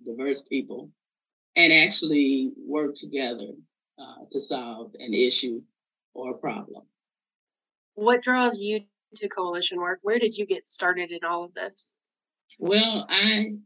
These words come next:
Speaker 1: I lost two brothers. What happened was, uh, one brother,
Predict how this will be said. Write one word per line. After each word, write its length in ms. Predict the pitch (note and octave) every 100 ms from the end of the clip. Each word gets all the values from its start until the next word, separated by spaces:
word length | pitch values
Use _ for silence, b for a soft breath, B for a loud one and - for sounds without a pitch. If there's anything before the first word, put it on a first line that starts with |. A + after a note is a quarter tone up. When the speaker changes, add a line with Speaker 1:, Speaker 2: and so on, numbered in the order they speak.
| _ _
Speaker 1:
I 100 | F3
lost 400 | F3+ F3 D#3 F#3+ -
two 220 | - A3
brothers. 600 | E3+ D3+ A2 - - - _ _ _ _ _
What 140 | - D#3+
happened 460 | D#3+ D3 D3 D3+
was, 540 | D3 C3+ C3+ C#3+ C#3+ - -
uh, 320 | C#3+ C3 B2+
one 460 | B2+ C3 C#3 D3 D3
brother, 680 | C#3+ C3+ C3 C3+ C3+ C#3+